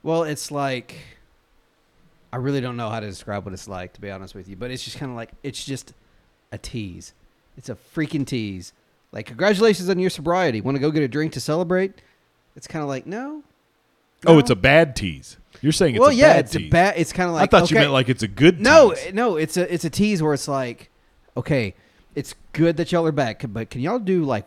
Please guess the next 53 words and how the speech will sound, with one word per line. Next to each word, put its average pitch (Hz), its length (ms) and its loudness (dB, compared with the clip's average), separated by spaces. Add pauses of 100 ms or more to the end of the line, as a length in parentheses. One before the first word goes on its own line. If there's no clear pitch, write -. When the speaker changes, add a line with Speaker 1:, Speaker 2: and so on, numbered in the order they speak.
(120)
Speaker 1:
one 131 240 -2
week 180 180 -2
of - 80 -8
preseason 185 680 -4
and 101 120 -8
let 117 260 -8
us, - 180 -14
like, 123 340 -8
please 165 280 -2
just 147 140 -14
jump 160 220 -8
into 165 260 -8
it? 165 180 -8 (100)
Speaker 2:
You're 107 160 -4
s-, - 160 -6
Speaker 1:
It's 151 280 0
Speaker 2:
<laughs> 123 120 -4
Speaker 1:
a 139 100 -8
tease. 101 420 -10
Speaker 2:
So 160 80 6
your, 147 320 6
your 135 200 2
soberness 147 600 4
is 117 280 2
you 131 220 -4
just 147 320 0
got 139 160 0
off 127 240 0
cocaine. 117 520 -4
Here's 107 260 -6
crack. - 480 -12 (1040)
Speaker 1:
Pretty 165 140 4
much. 110 340 -6 (140)
Speaker 2:
Yeah, 123 220 -4
okay. 104 260 -10
Speaker 1:
Well, 220 160 4
it, 208 380 4
it's, - 140 -8
it's 151 120 -10
kinda 175 200 0
like 139 360 -4
Speaker 2:
Or 147 160 6
maybe 143 260 4
dirty 127 320 6
crack 95 260 -4
Speaker 1:
preseason's 214 580 4
like 139 140 0
Speaker 2:
that's - 60 -8
Speaker 1:
the 151 60 -2
Speaker 2:
stepped - 160 0
Speaker 1:
first 87 280 -2
Speaker 2:
on. 95 120 -14
Speaker 1:
date. - 380 -12